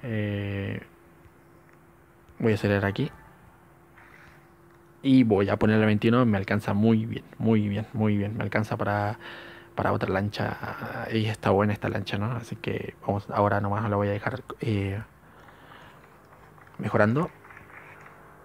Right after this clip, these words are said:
Y, y bueno, este, este fue el video de hoy.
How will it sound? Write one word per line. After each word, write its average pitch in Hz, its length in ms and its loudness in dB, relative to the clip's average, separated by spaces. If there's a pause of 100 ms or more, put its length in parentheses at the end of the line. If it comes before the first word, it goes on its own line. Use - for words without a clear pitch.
(100)
Y, 98 440 -2 (3500)
y 120 100 0
bueno, 113 320 2
este, 98 880 -2 (1200)
este 113 260 -2
fue 110 100 2
el 104 60 2
video 98 220 2
de 104 60 2
hoy. 113 200 2